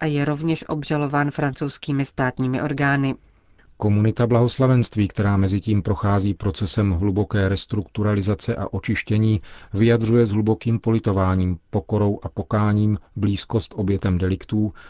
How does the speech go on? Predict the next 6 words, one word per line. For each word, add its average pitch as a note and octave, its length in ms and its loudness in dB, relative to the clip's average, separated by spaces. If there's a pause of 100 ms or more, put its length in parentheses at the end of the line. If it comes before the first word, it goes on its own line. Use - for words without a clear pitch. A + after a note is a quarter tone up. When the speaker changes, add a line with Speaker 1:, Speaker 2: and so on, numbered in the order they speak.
Speaker 2:
kterých A2+ 320 0
se A#2+ 120 -2
dopustili A2 540 -2
její G2+ 260 0
bývalí G2 380 0
členové, F#2 580 0